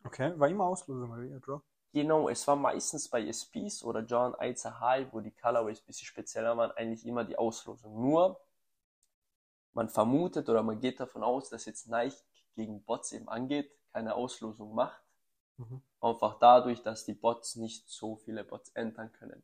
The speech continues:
Speaker 2: mäßig in zwei Minuten, wie in fünfzehn Minuten.
Speaker 1: Mhm.
Speaker 2: Damit sie einfach in fünfzehn Minuten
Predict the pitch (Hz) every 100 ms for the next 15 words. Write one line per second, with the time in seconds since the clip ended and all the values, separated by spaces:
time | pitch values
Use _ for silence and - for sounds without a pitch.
0 | - 104 - - 104 - 104 104 113 107
1 | - - 113 104 104 - - - - -
2 | _ _ - 117 135 135 113 107 110 -
3 | 104 113 113 110 110 - 120 - 107 110
4 | 113 113 113 110